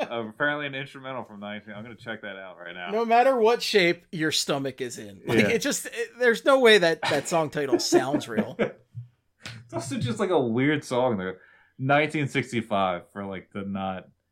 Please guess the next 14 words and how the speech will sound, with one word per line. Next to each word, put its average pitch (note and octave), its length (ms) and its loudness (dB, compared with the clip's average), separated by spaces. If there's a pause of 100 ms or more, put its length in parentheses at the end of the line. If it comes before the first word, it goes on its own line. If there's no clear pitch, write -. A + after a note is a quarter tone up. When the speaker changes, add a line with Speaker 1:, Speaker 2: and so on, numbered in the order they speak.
(680)
Speaker 2:
no A#2+ 220 2
lyrics. F#2 720 -6
By G#2 140 4
a G2+ 60 4
band B2 300 2
named A#2 160 0
the F#2+ 60 2
T-Bones. F2+ 760 -8
I, G2+ 200 -2 (460)
okay. F2+ 260 -12 (680)
Whatever. - 380 -12 (260)
Speaker 1:
Please E4 280 -8
tell D#4+ 180 0
me G3 440 -2